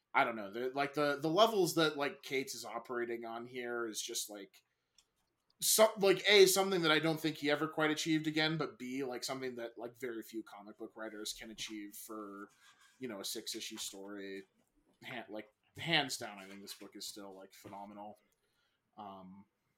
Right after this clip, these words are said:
and yeah, like, like Chad said, uh, it's nice when you can just, like, sit down and, like, just read God Country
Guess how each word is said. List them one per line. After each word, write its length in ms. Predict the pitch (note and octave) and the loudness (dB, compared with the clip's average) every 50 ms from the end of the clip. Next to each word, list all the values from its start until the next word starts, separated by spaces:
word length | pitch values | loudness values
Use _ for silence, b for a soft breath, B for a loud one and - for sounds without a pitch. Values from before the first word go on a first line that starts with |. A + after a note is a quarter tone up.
| _ _ _ _ _ - | _ _ _ _ _ 2
and 140 | F3+ F#3+ F#3 | 2 4 8
yeah, 200 | F#3+ G3+ G3 F3 | 10 12 12 12
like, 280 | D3+ D#3 D#3+ - - - - | 10 8 2 0 -4 -6 2
like 220 | D#3+ F#3+ G#3 G3+ | 4 6 6 6
Chad 320 | - - F#3+ F#3+ G#3 F#3+ - | 6 6 8 8 8 8 6
said, 400 | - F3 E3 E3+ F#3 F#3+ G3+ G3+ B B B B B B B - | 4 6 6 6 6 4 2 -4 B B B B B B B 10
uh, 160 | - F#3+ - | 10 12 12
it's 180 | - E3+ - - | 10 8 4 6
nice 220 | G3 G#3 A3+ G#3+ | 6 6 6 6
when 80 | A#3 G3+ | 4 0
you 80 | A3 | 0
can 100 | - A3+ | 0 0
just, 140 | F#3+ G3 - | 2 4 6
like, 140 | G#3+ F#3 E3 | 6 6 8
sit 200 | - G3 F#3+ F#3+ | 10 8 10 10
down 220 | F#3+ E3+ D#3+ F3 | 10 8 8 8
and, 80 | F#3 E3 | 6 4
like, 140 | D#3 D3+ - | 2 0 0
just 340 | - - F3 F3+ F3 - - | 4 6 6 6 6 4 2
read 380 | D#3+ C#3+ C#3 D3+ D#3+ D3+ C3+ | 0 -2 0 0 0 0 0
God 320 | G#2+ C3 B2 C3+ D3 D3 - | 0 2 4 4 4 4 2
Country 600 | E3+ E3+ F3+ E3+ - G3 F#3+ F#3+ F#3+ G3 G3 F#3+ | -2 -2 0 0 2 6 10 10 10 10 8 6